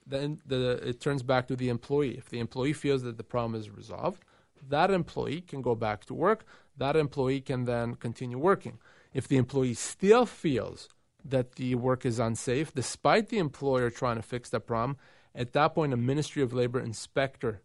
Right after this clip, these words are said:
is called in. That inspector's job is to investigate the, uh, the, the problem and make a final binding determination as to whether the work is safe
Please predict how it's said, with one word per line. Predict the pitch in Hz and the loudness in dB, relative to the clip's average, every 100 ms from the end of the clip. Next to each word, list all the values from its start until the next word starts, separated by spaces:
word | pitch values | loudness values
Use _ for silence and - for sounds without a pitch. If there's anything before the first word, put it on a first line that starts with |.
| _ | _
is | - 117 | -14 -12
called | - 123 113 110 | -2 2 2 0
in. | 104 120 _ - - | -6 -8 _ -20 -8
That | 127 135 | -2 0
inspector's | 143 - 143 135 135 120 | 0 0 0 0 -2 -4
job | 123 120 113 | 0 0 0
is | 110 | -4
to | 120 | -8
investigate | 110 110 147 156 151 139 139 139 | -8 2 2 2 -4 -2 -2 -2
the, | 131 | -2
uh, | 117 117 - 127 | -2 -4 -2 -2
the, | 117 123 113 | -2 -4 -4
the | 117 | -6
problem | - 123 117 120 - - - | 0 2 2 -2 -8 -16 -2
and | 127 | 2
make | 139 - | 2 2
a | - | -4
final | - 143 147 143 127 131 | 2 4 6 2 0 -2
binding | 120 135 135 127 | 4 4 4 0
determination | 117 - 135 170 202 165 131 | -2 -2 -2 0 0 0 -4
as | 117 | -4
to | - | -2
whether | 123 123 | 0 0
the | 117 | -2
work | 117 120 | -2 -2
is | 117 | -4
safe | - 120 117 | -4 -4 -4